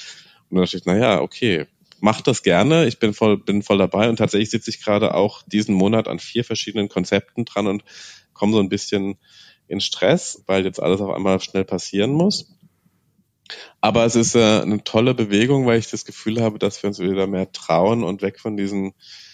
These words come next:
sehr romantisierten, retuschierten oder einfach sehr, sehr weichen Illustrationen, wo alles immer sehr abstrahiert ist und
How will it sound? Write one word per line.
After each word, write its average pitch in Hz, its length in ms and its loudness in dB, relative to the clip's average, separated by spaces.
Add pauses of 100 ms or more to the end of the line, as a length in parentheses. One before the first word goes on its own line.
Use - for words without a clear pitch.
(220)
sehr 104 640 2 (720)
romantisierten, 107 1200 -2
retuschierten 107 880 -2
oder 82 180 2
einfach 95 220 -4
sehr, 95 160 0
sehr 98 220 2
weichen 107 500 0
Illustrationen, 101 1080 0
wo 98 60 0
alles 101 280 2
immer 95 160 2
sehr 98 240 2
abstrahiert 107 640 -2
ist 104 100 -4
und 92 360 -4